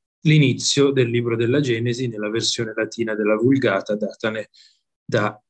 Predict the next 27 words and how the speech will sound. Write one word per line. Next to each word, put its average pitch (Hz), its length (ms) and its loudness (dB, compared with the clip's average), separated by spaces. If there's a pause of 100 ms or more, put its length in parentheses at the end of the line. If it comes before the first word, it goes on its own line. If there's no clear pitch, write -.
San 120 340 2
Girolamo. 110 640 -2 (1200)
Leggo 131 400 4
ancora 123 360 2
una 120 140 2
volta 120 360 2
il 110 100 0
testo - 340 -2
latino 120 500 0
e 160 60 -2
la 120 80 0
sua 113 160 -6
traduzione. 104 840 -6 (760)
"In 151 140 6
principio 170 680 4
creavit 139 540 2
Deus 123 480 2
caelum 110 320 -4
et - 300 -12
terram. 104 520 -8 (540)
Terra 117 380 2
autem 147 420 4
erat 113 300 2
in 120 100 2
anis 110 400 0
et 113 180 -6
vacua, - 480 -6